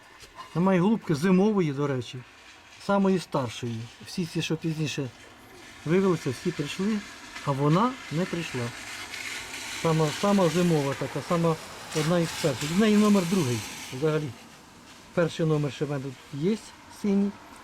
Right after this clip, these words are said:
а вона має номер другий, рябохвостий, немає. Ну, я так чомусь думаю, що вона в лапах ястреба. Так,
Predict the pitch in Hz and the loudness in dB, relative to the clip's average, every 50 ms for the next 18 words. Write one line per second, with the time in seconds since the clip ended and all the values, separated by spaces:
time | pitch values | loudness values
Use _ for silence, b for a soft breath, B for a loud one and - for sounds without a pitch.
0 | - - - - - - - - - 139 147 165 175 170 160 156 156 156 156 160 | -20 -20 -20 -20 -20 -20 -16 -8 -4 0 2 4 4 4 4 4 4 4 4 4
1 | 160 156 151 151 151 151 151 151 147 147 190 233 214 170 156 127 113 - - - | 4 2 2 2 2 2 2 2 0 0 0 2 4 4 2 2 0 -6 -10 -16
2 | - - - - - - - - 151 165 170 160 170 165 - 185 160 147 127 - | -18 -18 -18 -18 -18 -14 -6 -2 2 2 2 2 2 0 0 2 2 2 0 0
3 | - 135 127 127 156 196 196 160 143 131 123 120 117 123 180 247 294 277 262 240 | -2 -4 -2 2 4 4 4 4 2 2 0 0 0 0 2 2 2 4 4 4
4 | 233 - 240 226 202 - - - - - - - - - - - - - - - | 2 2 2 0 0 -2 -8 -12 -12 -12 -10 -10 -10 -10 -8 -8 -8 -8 -8 -10
5 | - - - - - 220 220 226 220 196 190 254 240 208 185 170 - - 196 180 | -12 -12 -8 0 2 4 6 6 6 4 6 6 6 6 6 4 4 2 2 4
6 | 190 196 208 202 175 - - - - 160 170 180 175 156 127 170 180 - - - | 4 4 4 2 0 -2 -4 -6 -2 2 4 4 4 4 2 0 -2 -2 -4 -6
7 | - - - 165 165 151 123 - - 123 101 - - - - - - - - - | -8 -6 -2 0 2 2 2 0 -4 -6 -6 -6 -8 -8 -10 -12 -12 -14 -14 -14
8 | - - - - - - - - - - - - - - - - - - - - | -16 -16 -16 -16 -16 -16 -16 -16 -16 -16 -16 -16 -16 -16 -16 -16 -16 -16 -14 -14
9 | - - - - - - - 185 160 - | -16 -16 -14 -16 -12 -4 0 0 0 0